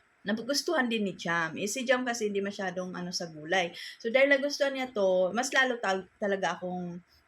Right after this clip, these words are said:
bumili. At saka, sabi ko nga sa inyo, eh, nagda-diet tayo ngayon.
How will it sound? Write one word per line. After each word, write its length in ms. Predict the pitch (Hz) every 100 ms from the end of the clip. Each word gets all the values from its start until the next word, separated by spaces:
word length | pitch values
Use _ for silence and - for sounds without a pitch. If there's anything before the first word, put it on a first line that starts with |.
| _ -
bumili. 400 | 202 208 165 175
At 160 | 208 208
saka, 480 | 233 202 180 190 - - _ _ - - - -
sabi 320 | 233 233 262
ko 80 | 240
nga 80 |
sa 160 | 240 226
inyo, 160 | 220 202
eh, 60 |
nagda-diet 560 | 196 196 190 185 180 -
tayo 240 | 175 170
ngayon. 400 | 165 156 160 165